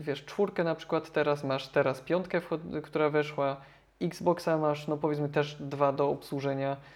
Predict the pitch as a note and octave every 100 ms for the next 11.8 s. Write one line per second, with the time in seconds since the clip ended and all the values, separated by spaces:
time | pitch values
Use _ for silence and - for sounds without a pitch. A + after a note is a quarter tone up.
0 | - - D#3+ E3 E3+ E3+ F3 E3 D#3+ D#3+
1 | D#3 D#3 D#3 D#3 - - - _ _ _
2 | - F3 - - - - G3 F3+ F3 D3+
3 | C#3+ C3+ C3 B2+ C3 C3 C#3 C3 C3+ C#3+
4 | C3 C3 C3 F#3 F#3+ F3+ F3+ F3 F3 E3+
5 | - - D3 C#3 C3 - - - - -
6 | - - - - - - - - - D#3
7 | F3 F3+ F3 E3 E3+ D#3+ D#3 D#3+ D#3+ D#3
8 | D#3 D#3 D3+ D3 C#3 C#3 C3+ C3+ C3+ -
9 | C3 D#3 E3 D#3+ E3+ D3+ D3 - - B2
10 | D3+ C#3 D#3+ D#3 D3 D3 - B2+ B2+ C3+
11 | C#3 D3 C3 - D3+ F3+ -